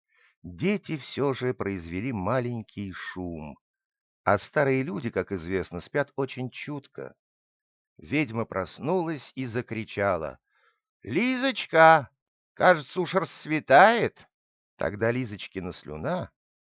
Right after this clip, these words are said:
которую она заколдовала, закричала с порога Лизочкиным голосом: «Полежи еще, пока я приберу комнату и соберу сучья и сухие листья для топлива».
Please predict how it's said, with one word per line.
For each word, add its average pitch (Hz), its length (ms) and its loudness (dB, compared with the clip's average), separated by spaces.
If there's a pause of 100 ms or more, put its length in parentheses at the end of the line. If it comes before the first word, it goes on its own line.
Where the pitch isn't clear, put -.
которую 95 460 -2
она 92 140 -2
заколдовала, 87 760 -4 (260)
закричала 120 920 0
с - 120 -10
порога 113 640 0 (260)
Лизочкиным 120 1000 -6
голосом: 85 680 -6 (800)
«Полежи 254 480 2
еще, 123 680 -2 (240)
пока 143 280 4
я 160 140 2
приберу 156 400 -2
комнату 135 760 0 (220)
и 147 120 -6
соберу 170 380 -2
сучья 185 480 -8
и 139 80 0
сухие 151 460 -8
листья 185 460 -6
для 175 180 2
топлива». 87 680 -2